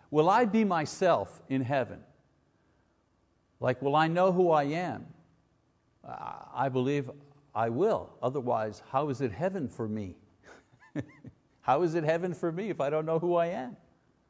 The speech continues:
But the, the interesting thing is, but I will not remember my sins like I do now.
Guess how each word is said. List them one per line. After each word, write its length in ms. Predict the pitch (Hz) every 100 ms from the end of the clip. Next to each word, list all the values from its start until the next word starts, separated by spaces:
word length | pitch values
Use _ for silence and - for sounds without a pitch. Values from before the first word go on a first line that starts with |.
| _ _ _ _ _ _ _ _ _ _ _ -
But 140 | 151
the, 320 | 160 143 147 139 135
the 200 | 131 -
interesting 640 | - 156 185 262 - 175 131
thing 340 | - 135 135
is, 340 | 120 120 127 - - _ _ _ _ _
but 280 | - 147 151 - - _ _ _ _ _ _ _ _ _ _ _ _ _ _ _ _
I 180 | - 175
will 140 | 180 147
not 320 | 156 185 -
remember 480 | 135 143 175 156 131
my 240 | 135 151
sins 800 | 147 - 214 175 101 95 - _ _ _ _ _ _ _ _ _ _ _ _
like 220 | - 127
I 120 | 135
do 180 | 120 127
now. 460 | 120 147 170 120